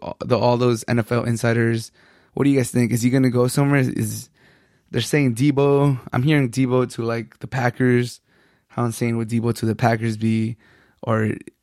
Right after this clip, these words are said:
even the Bengals. Like, how insane would the Bengals be if they had Deebo? Like, that'd just be ridiculous. Like, there's so many teams that could potentially trade for him,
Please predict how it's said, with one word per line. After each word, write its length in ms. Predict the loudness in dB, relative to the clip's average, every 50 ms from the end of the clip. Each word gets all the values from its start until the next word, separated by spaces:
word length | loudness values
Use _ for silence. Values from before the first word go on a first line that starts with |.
| _ -4
even 240 | -2 0 2 4 2
the 80 | 2 0
Bengals. 760 | 0 0 0 2 2 2 2 2 2 2 0 -2 -6 -16 _ _ _ _ _ _ _ _ _ -10 -8
Like, 80 | -6 -2
how 160 | 2 2 2
insane 300 | 2 2 2 0 2 2
would 120 | 0 0
the 60 | -2 0
Bengals 420 | 0 2 2 2 2 0 -2 0
be 220 | 0 2 2 2
if 120 | 2 0 0
they 140 | -2 -2 0
had 220 | 2 2 0 2
Deebo? 460 | 0 -2 -2 0 2 2 2 2 0
Like, 160 | -2 -4 -4
that'd 160 | -2 -2 -2 -2
just 160 | -2 -4 -2
be 160 | 0 0 0
ridiculous. 720 | 0 0 2 2 0 2 2 0 2 2 2 0 -4 -8 _ _ _ _ _ _ _ _ _ _ _ _ _ _ -2
Like, 340 | -2 -2 -2 -2 -10 -18 _ -8
there's 240 | -2 2 2 2 2
so 220 | 2 0 2 2
many 240 | 4 4 2 2 2
teams 260 | 0 0 0 2 2
that 160 | 2 0 0 -2
could 140 | -4 -4
potentially 460 | -4 -4 0 0 0 0 0 -2 -4 -2
trade 220 | -2 -2 -2 0
for 100 | 0 0
him, 220 | 2 2 0 -2